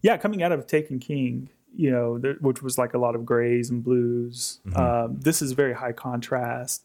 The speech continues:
Speaker 1: There's a lot of color. Um, it, I, I really like it, and, and the, the, the gear looks good.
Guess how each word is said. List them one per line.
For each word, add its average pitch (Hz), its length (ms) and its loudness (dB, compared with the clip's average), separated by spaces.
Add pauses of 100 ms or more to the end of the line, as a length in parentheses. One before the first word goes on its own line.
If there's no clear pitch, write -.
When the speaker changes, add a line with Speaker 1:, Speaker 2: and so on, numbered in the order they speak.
Speaker 1:
There's 147 300 0
a 127 40 0
lot 123 220 2
of 120 100 -10
color. 123 840 -2
Um, 120 420 -2 (480)
it, 190 180 -4
I, 185 100 2 (220)
I 170 60 4
really 151 260 2
like 117 280 -2
it, - 140 -6
and, 196 240 2
and 165 200 0
the, 135 40 0
the, 131 200 0
the 127 140 0
gear 139 340 2
looks 165 260 -4
good. 156 600 2